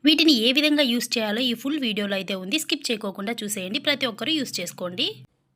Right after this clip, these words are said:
ఈ ఫుల్ వీడియోలో అయితే అందరికీ ఉపయోగపడేలా నార్మల్ బాటిల్స్‌ని ఏ విధంగా రీయూజ్ చేసుకోవచ్చు అనేది ఈ ఫుల్ వీడియోలో అయితే ఉంది, స్కిప్ చేయకుండా చూడండి. ఫస్ట్ అయితే ఒక వాటర్ బాటిల్‌ని తీసుకున్నా. ఇది చిన్నదైనా పెద్దదైనా ఎంత సైజుదైనా అవ్వచ్చండి, మన దగ్గర ఉన్నవి తీసుకోవాలి.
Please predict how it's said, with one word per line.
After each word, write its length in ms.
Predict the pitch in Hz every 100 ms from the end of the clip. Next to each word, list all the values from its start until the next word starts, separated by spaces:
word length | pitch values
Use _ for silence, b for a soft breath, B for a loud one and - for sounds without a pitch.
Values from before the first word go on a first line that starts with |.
| -
ఈ 80 | 370
ఫుల్ 240 | 359 349 311
వీడియోలో 400 | 247 226 202 185
అయితే 240 | 180 285
అందరికీ 380 | 226 254 302 302
ఉపయోగపడేలా 760 | 214 214 208 196 190 185 240 240
నార్మల్ 400 | 185 214 262 208
బాటిల్స్‌ని 520 | 202 196 202 269 277
ఏ 120 | 214 233
విధంగా 340 | 247 262 240
రీయూజ్ 340 | 208 208 226 -
చేసుకోవచ్చు 520 | 202 - 196 185 185
అనేది 240 | 180 214
ఈ 80 | 277
ఫుల్ 240 | 208 214
వీడియోలో 340 | 208 196 190 185
అయితే 220 | 175 185
ఉంది, 240 | 175 180 277
స్కిప్ 280 | - 262 214
చేయకుండా 320 | 180 190 208
చూడండి. 360 | 196 175 196
ఫస్ట్ 300 | 269 294 -
అయితే 160 | 214 202
ఒక 140 | 190
వాటర్ 320 | 175 175 190 196
బాటిల్‌ని 320 | 196 190 175
తీసుకున్నా. 480 | 175 - 180 185 427 - _ _ _ _ _ _ _ _ _ _ b
ఇది 160 | 349 330
చిన్నదైనా 480 | 233 214 220 226 226
పెద్దదైనా 460 | 214 202 214 220 208
ఎంత 200 | 185 214
సైజుదైనా 460 | 208 208 220 226
అవ్వచ్చండి, 440 | 190 185 196 185 254
మన 160 | 240 208
దగ్గర 240 | 190 202
ఉన్నవి 260 | 196 208 214
తీసుకోవాలి. 600 | 185 - 190 180 180